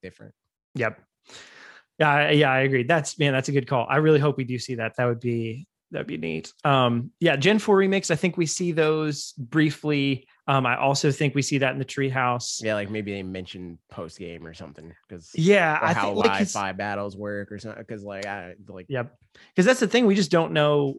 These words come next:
Speaker 2: like, right now, from what we've seen, it's the same exact game, just it
Speaker 1: Mm-hmm.
Speaker 2: looks different, you know, but, like, I do wonder what feature, additional features there end up being that we just don't know about, or quality of life changes, or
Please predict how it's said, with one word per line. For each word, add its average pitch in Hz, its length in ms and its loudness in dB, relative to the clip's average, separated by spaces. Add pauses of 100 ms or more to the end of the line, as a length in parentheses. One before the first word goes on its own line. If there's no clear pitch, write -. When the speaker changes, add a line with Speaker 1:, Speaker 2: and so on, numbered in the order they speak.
(400)
Speaker 2:
like, 139 300 4
right 180 340 2
now, 135 400 -2
from 143 260 -6
what 143 140 0
we've 135 180 -2
seen, 135 440 -4
it's 151 220 -2
the 135 100 -2
same 143 340 0
exact 127 420 -2
game, 127 300 0
just 120 400 -8
it - 40 -16 (120)
Speaker 1:
Mm-hmm. 127 80 -4
Speaker 2:
looks 135 220 -2
different, 120 400 -4
you 143 120 2
know, 120 180 2
but, 131 160 0
like, 113 280 -2 (480)
I 131 120 2
do 139 240 4
wonder 131 440 2
what 120 520 -2 (360)
feature, 127 500 -4
additional 135 400 2
features 113 400 -4
there 113 160 0
end 110 160 -2
up 120 140 -4
being 110 340 -4 (160)
that 120 300 0
we 113 100 -2
just - 340 -8 (680)
don't 113 220 0
know 104 120 0
about, 107 320 0
or 104 60 -8
quality 117 300 0
of 113 60 -4
life 117 120 -2
changes, 113 480 -4
or 110 220 -2